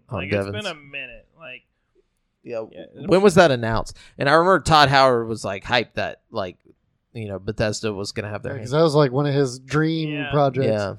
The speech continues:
Speaker 2: I think it's gonna be awesome, first of all. I, I really think the Indiana Jones game is gonna be awesome.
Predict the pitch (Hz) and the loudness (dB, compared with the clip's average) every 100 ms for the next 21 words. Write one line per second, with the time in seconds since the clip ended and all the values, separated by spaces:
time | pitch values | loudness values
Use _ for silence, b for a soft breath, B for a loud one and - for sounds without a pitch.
0 | _ 170 240 294 262 214 202 185 165 143 | _ -8 -6 -6 -6 -8 -10 -12 -12 -10
1 | 156 151 - 113 _ 170 160 139 120 113 | -8 -10 -14 -20 _ -10 -10 -16 -20 -20
2 | 147 _ 143 151 143 170 185 185 180 175 | -20 _ -16 -14 -12 -10 -8 -8 -8 -12
3 | 160 143 151 143 139 139 139 143 143 131 | -14 -16 -16 -16 -16 -16 -18 -18 -18 -18
4 | 131 147 123 120 113 139 | -18 -20 -20 -20 -20 _